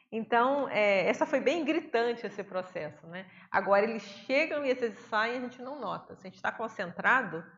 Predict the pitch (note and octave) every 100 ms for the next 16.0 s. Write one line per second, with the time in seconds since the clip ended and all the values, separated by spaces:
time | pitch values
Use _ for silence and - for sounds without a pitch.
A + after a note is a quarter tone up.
0 | _ _ _ _ _ F3+ G3 G#3+ A#3 G3
1 | E3+ F3 F3+ G3+ - G#3 G#3 F#3+ G3 F#3+
2 | F#3 F3+ E3+ G#3 G#3+ F#3 F3+ - F#3+ G3+
3 | G3 E3+ F#3+ G3 F#3 G#3 A#3 A#3+ B3+ -
4 | _ _ _ _ A3+ B3 A3+ - - G3+
5 | - G#3 G#3+ A3 - G#3+ - G3+ A#3+ A3+
6 | D#3 D#3 G3+ A3 G#3 A3+ A3+ A#3 A3 G3+
7 | A#3 - F#3 F3 - D#3+ - E3 E3+ -
8 | _ _ _ F3 D#3+ - E3+ B2+ - -
9 | _ F#3+ G#3+ G#3+ A#3+ A3+ A3+ A3 A3+ F3+
10 | E3 - - _ _ _ _ _ _ _
11 | - G3+ G#3 G3+ G3+ A3 A3 D4 - D4+
12 | C#4 C#4 G3 F3+ E3 E3+ E3 G3 F3+ F3
13 | - G3 A3 G#3+ A3 - G#3 G3 F#3+ E3
14 | E3 F3 F#3 G3 G3 G3+ G3+ G3 G3 F3+
15 | A3 - G#3+ G#3 G#3+ G#3+ G#3 G#3 G#3+ G#3+